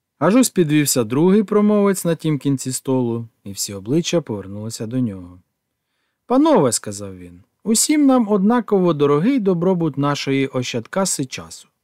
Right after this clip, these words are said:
Проте мені здається цілком зайвим там побиватися через усю цю справу та навіть р-, чи навіть розглядати це як якусь катастрофу. Бо це сута дрібниця. Всі ми знаємо, в наших сховищах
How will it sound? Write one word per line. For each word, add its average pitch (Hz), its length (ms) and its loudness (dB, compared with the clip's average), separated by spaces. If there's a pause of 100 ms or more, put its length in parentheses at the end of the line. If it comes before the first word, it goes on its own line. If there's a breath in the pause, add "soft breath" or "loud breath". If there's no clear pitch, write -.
(480)
Проте 285 280 0
мені 208 260 6
здається 143 520 2
цілком 226 420 0
зайвим 190 580 2
там 160 440 -2
побиватися 139 840 -2
через 135 300 -2
усю 127 220 -6
цю 117 140 -10
справу 190 580 0
та 135 140 -4
навіть 143 280 -2
р-, 131 160 -6
чи 147 160 -6
навіть 147 260 -2
розглядати 131 680 -4
це 110 160 -12
як 107 140 -12
якусь 113 300 -8
катастрофу. 120 840 -12 (600)
Бо 151 140 0
це 180 180 0
сута 254 400 0
дрібниця. 147 840 -2 (380)
Всі - 260 -2
ми 180 140 4
знаємо, 147 540 -2
в 117 80 -6
наших 127 440 -2
сховищах 170 720 -2